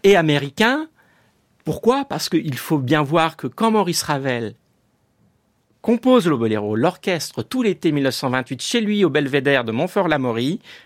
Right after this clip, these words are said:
à une quarantaine de kilomètres de Paris, eh bien, Maurice Ravel vient de passer quatre mois en Amérique, de janvier avril mille neuf cent vingt-huit. Et qu'a-t-il fait en mars mille neuf cent vingt-huit ? Eh bien, il visite les usines automobiles Ford.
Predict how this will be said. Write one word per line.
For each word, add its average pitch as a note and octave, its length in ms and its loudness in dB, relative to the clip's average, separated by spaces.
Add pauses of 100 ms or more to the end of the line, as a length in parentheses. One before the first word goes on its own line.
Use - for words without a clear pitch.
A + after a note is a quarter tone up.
à - 80 -4
une A#2 100 -2
quarantaine D#3+ 420 0
de C3 80 0
kilomètres C3+ 420 -2
de E3+ 100 0
Paris, C3 400 -2 (240)
eh C3+ 60 -4
bien, C#3 120 2
Maurice D#3 260 2
Ravel D#3 260 0
vient D#3 120 -2
de D#3 60 -6
passer F3 360 -6 (320)
quatre F3 220 -4
mois E3+ 100 2
en C#3+ 60 0
Amérique, C3+ 360 -2
de B2 120 -2
janvier B2 480 -4 (680)
avril F#3 420 0
mille C#3+ 100 -2
neuf C3 120 -2
cent C3+ 140 -8
vingt-huit. A#2+ 420 -10
Et F#3+ 140 0
qu'a-t-il G#3 480 -2
fait D3+ 400 -4 (300)
en C#3 120 2
mars F3+ 340 0
mille D3+ 100 -4
neuf C3+ 100 -6
cent C3+ 140 -6
vingt-huit ? B2 360 -6
Eh D3+ 60 -2
bien, D#3+ 180 0
il E3 80 2
visite E3 560 -4 (420)
les D3+ 300 2
usines G#3+ 340 2
automobiles D#3 500 2
Ford. A2+ 340 -2